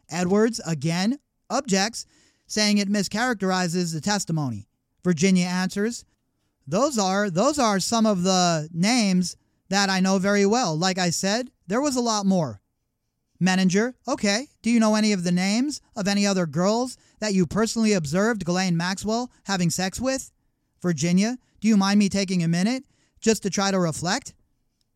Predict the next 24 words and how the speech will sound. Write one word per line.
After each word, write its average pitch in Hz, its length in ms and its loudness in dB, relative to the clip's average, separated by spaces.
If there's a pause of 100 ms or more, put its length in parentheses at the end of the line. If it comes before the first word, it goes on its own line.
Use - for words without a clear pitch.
Menninger, 180 600 2 (640)
"No." 175 400 0 (460)
Virginia, 190 540 2 (260)
"Okay, 220 360 0
her 220 140 0
name 233 220 2
is 208 80 0
on 214 120 0
the 190 80 0
tip 220 160 -2
of 202 80 0
my 180 160 0
tongue. 160 380 -2 (260)
Her 190 140 0
last 190 300 0
name 214 240 2
is 196 240 0
redacted. 170 640 -4 (300)
I 202 120 0
don't 226 140 2
remember 185 400 2
her 151 80 -2
first 240 320 -2
name 180 280 -2